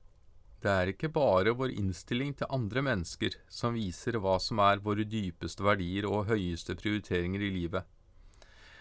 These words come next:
Det gjør også vårt forhold til alt annet som lever. Jeg tror det som former, forener alt liv, er viktigere enn det som skiller."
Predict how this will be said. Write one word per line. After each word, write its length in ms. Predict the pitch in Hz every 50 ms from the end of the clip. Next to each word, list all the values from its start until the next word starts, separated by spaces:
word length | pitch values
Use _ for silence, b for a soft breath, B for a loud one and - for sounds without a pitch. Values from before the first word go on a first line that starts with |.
| B B B
Det 240 | B 82 87 87 85
gjør 240 | 95 110 113 104 92
også 240 | 90 - - 107
vårt 160 | 104 117 - -
forhold 420 | - 123 104 90 92 104 113 113 - -
til 140 | 117 104 - -
alt 260 | - 90 104 110 - -
annet 340 | - 92 90 90 92 - -
som 140 | - 107 101
lever. 380 | 90 85 82 82 82 98 98 - - - - - - - - - - - - - b b b b b b b b -
Jeg 160 | 104 120 117
tror 240 | - 120 120 127 131 113
det 80 | 107 107
som 160 | - - 127 120
former, 640 | - - - 139 120 92 85 92 117 127 131 - - -
forener 680 | - - 139 131 117 107 95 95 95 110 131 139 -
alt 300 | - 113 127 131 - 123
liv, 220 | 127 156 190 185 - - - - b b b b b b
er 240 | - - 107 113 113
viktigere 560 | 123 123 - - - - 92 90 107 127 131 - - - - -
enn 220 | - 110 110 113 92
det 140 | 92 87 82
som 160 | - - 104 -
skiller." 400 | - - 104 76 73 71 -